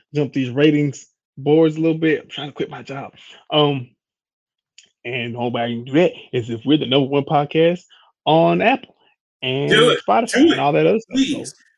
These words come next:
Speaker 2: And I just wanna say to everybody
Speaker 1: Okay.
Speaker 2: listening to us, thank you so much, 'cause right now we're averaging close to almost three hundred plays a week,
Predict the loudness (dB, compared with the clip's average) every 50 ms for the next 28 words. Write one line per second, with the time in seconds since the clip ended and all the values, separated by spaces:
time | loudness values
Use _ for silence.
0 | -2 2 2 4 2 2 -2 -6 -4 -4 -4 -2 -2 0 0 0 -2 -2 -4 -2
1 | 0 0 0 0 0 -2 -2 -2 -2 -4 -6 -10 -14 -14 -14 -10 -6 -4 -4 -4
2 | -4 -6 -6 -8 -14 _ _ _ _ _ _ _ 2 2 2 2 2 -2 -6 -4
3 | -2 0 0 2 2 2 0 -2 -4 -6 -8 -12 -6 -2 -2 -2 -2 0 0 0
4 | 2 2 0 0 -2 -2 -2 -2 -4 -4 -2 0 2 2 2 0 -4 -6 -8 -8
5 | -8 -6 -4 -4 -4 -6 -6 -6 -4 -2 -2 -2 -2 -2 -6 -8 -8 -12 -12 -10
6 | -8 -6 -6 -6 -8 -10 -10 -8 -6 -6 -6 -6 -8 -10 -6 -4 0 2 2 2
7 | 2 0 -2 -6 -8 -8 -8 -8 -6 -4 -4 -4 -4 -4